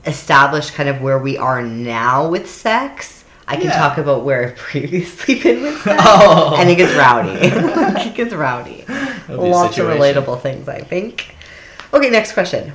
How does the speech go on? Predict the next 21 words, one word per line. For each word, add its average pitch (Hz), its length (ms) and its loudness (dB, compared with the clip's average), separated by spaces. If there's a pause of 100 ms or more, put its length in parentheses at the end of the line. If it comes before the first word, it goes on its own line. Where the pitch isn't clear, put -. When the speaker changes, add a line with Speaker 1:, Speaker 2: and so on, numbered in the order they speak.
Speaker 1:
When 226 600 0
was 269 140 -4
the 247 60 -4
last 196 360 -4
time 175 260 -6
you 156 80 -8
cried? - 520 -12 (1200)
Speaker 2:
Uh, 151 340 6
for 151 160 -4
me, 165 320 0
it 170 80 2
was 135 200 0
probably, 120 680 -2
like, 104 420 -8 (1120)
man, 98 220 -10
it 101 40 -8
was, 107 120 -12
like, 117 200 -12
two 104 220 -14
weeks 95 300 -14
ago. 92 340 -12